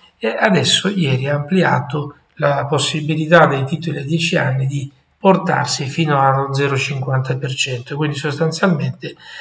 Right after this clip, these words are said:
è una manovra un po' più aggressiva, meno espansiva, pur essendo nell'ambito di un contesto espansivo, perché sta facendo la manutenzione della curva del debito,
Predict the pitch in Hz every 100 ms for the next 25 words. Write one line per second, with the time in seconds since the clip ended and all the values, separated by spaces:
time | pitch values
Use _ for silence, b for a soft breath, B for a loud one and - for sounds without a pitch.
0 | B B - 180 160 147 151 165 160 139
1 | 131 131 - - 147 135 160 160 156 143
2 | 139 160 175 - 139 135 139 139 170 160
3 | 131 - 175 165 - 135 123 143 143 B
4 | B - 160 151 - 139 143 143 147 131
5 | 127 139 - 135 139 147 135 - 135 -
6 | 127 - 156 - 127 127 127 127 123 -
7 | 135 - 143 147 143 143 135 131 131 135
8 | 135 139 - 139 135 135 131 147 139 135
9 | 151 143 139 135 131 131